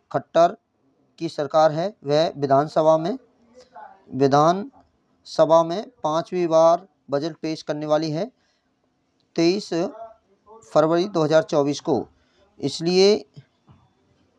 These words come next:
यह चर्चा में आई है न्यूज। अनुच्छेद के, भारतीय संविधान के निम्नलिखित अनुच्छेद एक वर्ष के केंद्रीय बजट के वार्षिक वित्तीय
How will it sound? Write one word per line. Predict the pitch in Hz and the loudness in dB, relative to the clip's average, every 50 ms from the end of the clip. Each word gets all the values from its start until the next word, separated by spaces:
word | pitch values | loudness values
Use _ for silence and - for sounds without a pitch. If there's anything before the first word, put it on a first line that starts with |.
| _ _ _ - | _ _ _ -10
यह | 131 131 151 160 160 | -2 0 2 2 2
चर्चा | - 165 147 - 165 160 | 0 -4 -6 -4 -4 -4
में | 165 165 | -2 0
आई | 156 151 156 165 | -2 0 0 0
है | 170 160 | -2 -2
न्यूज। | 156 165 175 202 - - | -2 -4 -4 -4 -6 -8
अनुच्छेद | _ - 143 151 143 - 180 170 151 - | _ -4 -4 -4 -2 0 -2 -2 -2 0
के, | - 160 156 151 156 - - - _ _ _ - | 0 2 4 4 2 0 -4 -10 _ _ _ -6
भारतीय | 139 135 131 131 - 160 147 | -2 0 0 0 0 -4 -8
संविधान | 156 156 156 160 165 165 | -8 -4 -2 -2 -2 -2
के | 165 180 | -2 -6
निम्नलिखित | 170 175 165 160 156 156 - - | -4 -4 -4 -2 -4 -4 -4 -4
अनुच्छेद | - 156 151 147 - 175 170 - | -4 -4 -4 -2 0 0 0 2
एक | - 160 151 - | 2 0 2 2
वर्ष | 151 151 143 | 0 -2 -2
के | - 170 | -4 -10
केंद्रीय | 156 - 156 151 151 160 151 | -4 -4 -4 -2 0 0 0
बजट | 147 143 156 156 - | 2 0 0 -2 -2
के | 180 165 | 0 2
वार्षिक | 147 139 143 - - 151 | 4 4 2 2 -4 -8
वित्तीय | 143 147 143 _ - 170 196 | -8 -8 -8 _ -4 -4 -4